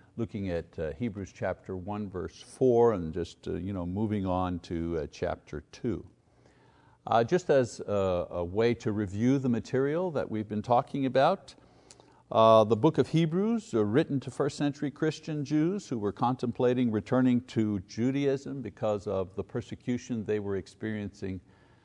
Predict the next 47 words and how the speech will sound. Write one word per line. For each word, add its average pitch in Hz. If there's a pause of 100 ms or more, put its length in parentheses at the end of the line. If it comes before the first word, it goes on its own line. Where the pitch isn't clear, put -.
(160)
as -
Christians. - (720)
Uh, 104
and 110
so 127
the 113
ri-, 120
the 104
writer, 117
the 101
author, 107
uh, 76
writes 120
to -
these 110
Jewish 110
Christians 139
and 110
encourages 160
them 117
to 117
be 110
faithful - (500)
by 120
demonstrating 117
that 98
Jesus 139
Christ 110
was 123
superior 127
to -
every 139
element 135
of 107
their 113
former 113
Jewish 107
religion. 117
"Don't 165
go 175
back 143
to 123
Judaism," 107
he 92
says, 92
"because 107
Christianity 135